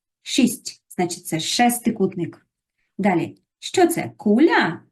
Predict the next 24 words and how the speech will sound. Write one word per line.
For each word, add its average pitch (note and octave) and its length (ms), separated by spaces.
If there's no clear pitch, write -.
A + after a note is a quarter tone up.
круг A#3 720
чи E4+ 160
коло? G#3+ 460
Давайте F3 280
пригадаємо. E3+ 640
Куля — A3 520
це - 160
об'ємна F#3+ 500
фігура, A#3+ 380
як A#3 180
наша E3 260
планета. G#3+ 640
Наша F3 220
планета G3+ 460
має A3+ 240
форму F3 460
кулі. A3+ 480
Ми A3+ 100
вчимо A3 360
на A3 100
"Я A3 160
досліджую A3 600
світ". G#3+ 400
Далі. G#3 420